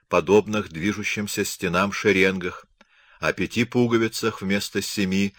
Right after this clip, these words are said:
на обшлаге мундира и начал забываться опять.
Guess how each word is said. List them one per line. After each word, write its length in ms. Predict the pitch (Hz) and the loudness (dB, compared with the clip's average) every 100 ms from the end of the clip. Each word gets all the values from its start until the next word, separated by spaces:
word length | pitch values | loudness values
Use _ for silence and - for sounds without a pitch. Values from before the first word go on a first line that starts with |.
| - _ _ | -18 _ _
на 220 | 85 85 | 0 2
обшлаге 560 | 85 - 85 85 92 90 | 0 -2 0 2 2 0
мундира 680 | 90 87 71 101 110 117 - _ _ _ | 0 -6 -2 0 0 -2 -6 _ _ _
и 100 | 85 | -8
начал 520 | 76 90 - 110 110 | -2 -2 -2 -6 -6
забываться 760 | - - 76 78 78 80 - 85 | -10 -10 -4 0 0 -2 -6 -8
опять. 460 | 85 78 65 - | -6 -6 -6 -8